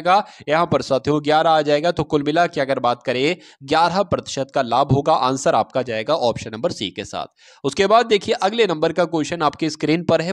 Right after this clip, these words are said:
बहुत सारे बच्चे साथियों इस सवाल को नहीं कर पाते हैं और एग्जाम में इसको छोड़कर चले जाते हैं, जबकि उनको मालूम नहीं है साथियों इसके पीछे कॉन्सेप्ट है। अगर वो कॉन्सेप्ट आप समझ लेते हो ना,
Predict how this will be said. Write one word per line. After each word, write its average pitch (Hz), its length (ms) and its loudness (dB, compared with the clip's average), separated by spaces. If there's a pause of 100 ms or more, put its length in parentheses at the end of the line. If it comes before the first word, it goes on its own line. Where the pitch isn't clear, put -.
(140)
बहुत 208 280 6
सारे 202 260 2
बच्चे 170 300 0
साथियों 165 360 -2
इस 143 80 -10
सवाल 139 300 0
को 151 160 2 (380)
नहीं 175 260 -2
कर 143 160 -2
पाते 117 300 -2
हैं 165 80 -4
और 170 100 -2
एग्जाम 143 300 -2
में 147 100 -6
इसको 143 260 -8
छोड़कर 156 460 -6
चले 156 220 -4
जाते 151 300 -2
हैं, 180 240 -6 (320)
जबकि 151 260 0
उनको 208 280 2
मालूम 190 360 0
नहीं 185 180 -4
है 190 80 -2
साथियों 180 320 -4
इसके 165 220 -8
पीछे 151 340 -6
कॉन्सेप्ट 147 580 -2
है। 180 60 0
अगर 151 180 -2
वो 143 120 -4
कॉन्सेप्ट 151 500 -2
आप 139 140 2
समझ 147 320 -4
लेते 135 260 -4
हो 147 100 -2
ना, 170 180 0